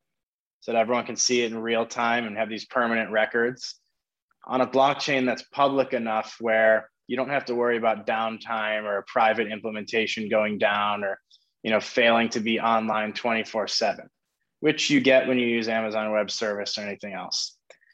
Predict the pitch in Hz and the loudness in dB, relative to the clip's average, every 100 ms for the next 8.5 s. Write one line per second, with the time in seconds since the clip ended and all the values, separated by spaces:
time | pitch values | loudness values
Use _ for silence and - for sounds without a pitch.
0 | _ _ - 117 113 120 120 110 113 139 | _ _ -4 0 0 2 2 2 0 4
1 | 139 127 117 110 110 113 113 120 120 123 | 6 6 2 0 -2 0 0 2 2 0
2 | 113 113 110 110 104 95 80 - - _ | 0 0 0 0 -4 -4 -10 -14 -20 _
3 | _ _ _ _ _ _ - 110 113 - | _ _ _ _ _ _ -6 0 0 2
4 | 113 107 104 101 98 98 - 95 69 - | 2 4 2 2 0 -4 -6 -10 -12 -16
5 | _ _ _ _ - 127 147 175 165 165 | _ _ _ _ 4 6 6 4 2 6
6 | 139 123 - - 151 160 151 139 123 113 | 6 6 2 0 2 2 0 -2 -6 -4
7 | - - 143 127 117 117 113 - 120 113 | -4 0 2 2 0 0 -4 -2 2 2
8 | 113 - 113 104 | 2 -2 -8 -10